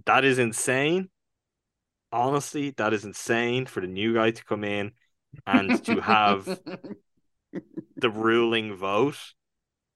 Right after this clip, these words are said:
Speaker 1: on all things within the ownership group for eighteen months, particularly when the team is doing as well as it has and has been run in a relative sense as well as it has been in recent years. So we will see how that develops.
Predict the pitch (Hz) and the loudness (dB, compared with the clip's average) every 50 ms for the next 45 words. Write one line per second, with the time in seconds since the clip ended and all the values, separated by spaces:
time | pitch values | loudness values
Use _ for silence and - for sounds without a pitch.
0 | _ _ _ _ _ _ _ _ _ _ _ _ _ _ _ _ _ _ _ _ | _ _ _ _ _ _ _ _ _ _ _ _ _ _ _ _ _ _ _ _
1 | _ - - 110 110 107 104 101 101 - - - 110 117 117 120 123 120 120 120 | _ 0 4 4 4 4 4 0 -4 -6 -4 -2 0 2 4 4 2 2 2 0
2 | 117 117 117 104 101 98 98 107 113 117 117 120 120 120 123 117 120 - 120 113 | 0 0 -2 -2 0 0 2 2 2 2 4 4 4 2 0 -2 -2 -2 -4 -4
3 | - - 117 113 117 120 117 - - - - 107 104 104 104 104 87 78 98 101 | 0 2 4 6 6 4 2 -2 -8 -8 -4 -2 0 0 0 0 -2 -2 -4 -6
4 | 98 - - 107 98 95 90 92 101 117 131 139 147 147 - - - - - _ | -6 -8 -8 -8 -8 -8 -8 -6 -4 -2 -2 -2 -4 -6 -10 -14 -18 -20 -20 _
5 | _ _ _ _ _ _ _ - 117 107 - 127 117 117 - 123 110 107 98 104 | _ _ _ _ _ _ _ -6 -6 -2 0 0 -2 0 0 0 0 0 0 0
6 | 104 104 104 98 98 95 92 - _ _ _ _ _ _ - 104 - - 113 107 | 0 0 -2 -4 -6 -8 -10 -12 _ _ _ _ _ _ -8 -8 -6 -4 -4 -4
7 | 107 104 101 98 98 - 92 90 85 - 104 104 101 98 95 90 90 95 101 101 | -4 -4 -4 -6 -8 -8 -10 -10 -6 -6 -6 -4 -4 -4 -6 -6 -4 -4 -2 0
8 | 104 104 95 104 92 92 95 98 95 90 92 90 90 90 85 92 92 90 90 87 | 0 -2 -2 -4 -4 -2 -2 -2 -2 -4 -6 -10 -10 -10 -10 -10 -10 -10 -8 -6
9 | 92 98 95 95 92 90 90 87 87 - - _ _ _ _ _ _ _ - 107 | -4 -4 -4 -4 -4 -6 -8 -10 -12 -16 -18 _ _ _ _ _ _ _ -10 -8
10 | 95 95 92 92 92 92 90 87 85 82 - 101 87 85 - 90 85 87 80 82 | -6 -4 -4 -2 -2 -2 -4 -4 -8 -10 -12 -12 -12 -12 -14 -16 -14 -12 -10 -10
11 | 82 82 87 85 90 87 87 - - 87 82 80 78 76 80 82 80 - - 73 | -10 -10 -10 -10 -10 -10 -10 -10 -14 -14 -14 -14 -16 -16 -16 -16 -16 -18 -20 -18
12 | 71 78 76 69 60 60 - - _ _ _ _ _ _ _ _ _ _ - - | -16 -14 -14 -14 -14 -16 -20 -20 _ _ _ _ _ _ _ _ _ _ -8 -4
13 | 110 101 95 95 92 92 101 143 202 247 247 226 - - - 170 165 160 156 135 | -2 0 0 0 0 2 2 2 2 4 2 0 0 2 4 4 4 4 2 0
14 | 120 127 120 113 101 104 98 98 - _ - 85 104 107 117 120 120 113 113 | 0 0 0 0 0 0 -2 -2 -4 _ -10 -4 -2 -2 0 0 -2 -2 -4